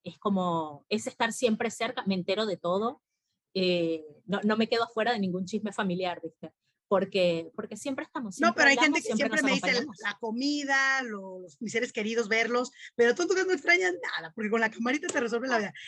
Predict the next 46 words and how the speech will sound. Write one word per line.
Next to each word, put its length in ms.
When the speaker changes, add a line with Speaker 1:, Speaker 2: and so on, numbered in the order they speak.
Speaker 2:
Eres 180
la 120
primera 340
persona 380
que 100
me 120
dice, 460
"No 280
extraño 600
nada 220
de 100
Venezuela". 440
Oye, 220
<laughs> 280
las 220
dos 140
últimas 360
preguntas 460
ya 120
para 200
cerrar. 340
La 220
primera, 480
¿cómo 200
le 100
hiciste 280
para 160
ser 160
competitiva 720
en 100
el 80
mercado 320
argentino, 480
o 20
sea, 100
tus 140
claves 260
de 60
éxito 260
para 160
emprender? 480
Y 140
número 320
dos, 220
el 160
secreto 500